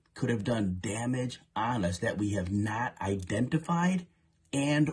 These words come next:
or recovered from. When you find these negative relationship patterns you're currently in,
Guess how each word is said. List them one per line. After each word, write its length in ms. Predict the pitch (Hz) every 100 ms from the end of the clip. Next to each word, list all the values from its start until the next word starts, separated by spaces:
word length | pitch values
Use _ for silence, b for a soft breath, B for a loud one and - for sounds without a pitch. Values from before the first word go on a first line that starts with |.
| -
or 260 | 135 127 120
recovered 580 | 117 - - 123 107
from. 320 | 87 87 80 - _ B B B B B _
When 260 | 107 127
you 140 | 131 123
find 420 | - 160 175 180
these 220 | 151 110
negative 400 | 113 120 139 135
relationship 800 | 117 110 117 127 143 127 123 -
patterns 560 | - - 127 123 107 92
you're 100 | 95
currently 480 | - 127 117 98 90
in, 400 | 151 165 -